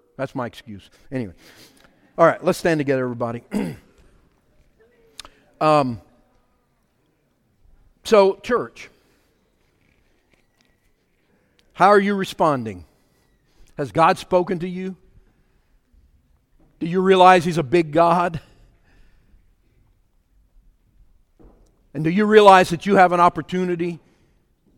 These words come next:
to speak the word of God and to make an impact and a change or plant a seed? I don't know how God used this message in your life. Only God does.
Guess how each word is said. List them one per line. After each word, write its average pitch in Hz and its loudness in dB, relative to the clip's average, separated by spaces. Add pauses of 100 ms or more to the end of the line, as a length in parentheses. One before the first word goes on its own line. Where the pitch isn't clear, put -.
(160)
to 165 -8
speak - -4
the 175 -2
word 165 0
of 139 -6
God 139 -2 (960)
and 139 -8
to 156 -4
make 175 0
an 160 0
impact 156 -4
and 147 -8
a 127 -8
change 147 -6
or 123 -8 (1080)
plant 175 -2
a 151 -8
seed? 156 -14 (1300)
I 196 2
don't 214 2
know 196 0
how 180 2
God 175 0
used 165 -6
this 160 -12
message 156 -10
in 151 -8
your 151 -6
life. 147 -2
Only 160 -6
God 139 -2
does. 135 -6